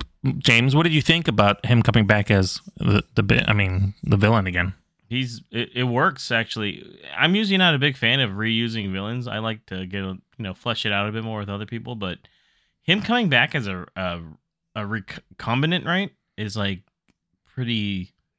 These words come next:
Speaker 2: interesting 'cause he's, like, a clone technically of his old guy. But
Speaker 1: Yeah.
Speaker 2: they had to put his body into, or his memories and thoughts into, you know, an avatar body. So he's,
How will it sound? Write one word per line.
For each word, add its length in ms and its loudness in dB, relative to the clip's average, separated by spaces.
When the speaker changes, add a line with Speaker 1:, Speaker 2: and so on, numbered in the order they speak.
Speaker 2:
interesting 520 -4
'cause 180 -12
he's, 180 -6
like, 140 -8
a 120 -20
clone 360 -4
technically 540 -8
of 140 -6
his 200 -6
old 200 -6
guy. 240 -8
But 180 -4
Speaker 1:
Yeah. 220 0
Speaker 2:
they 100 -4
had 220 -4
to 80 -8
put 140 -4
his 100 -4
body 340 -4
into, 520 -10
or 80 -4
his 120 -2
memories 440 0
and 100 -6
thoughts 300 -2
into, 400 -10
you 100 -4
know, 240 -4
an 120 -6
avatar 420 -4
body. 340 -10
So 220 -12
he's, 400 -12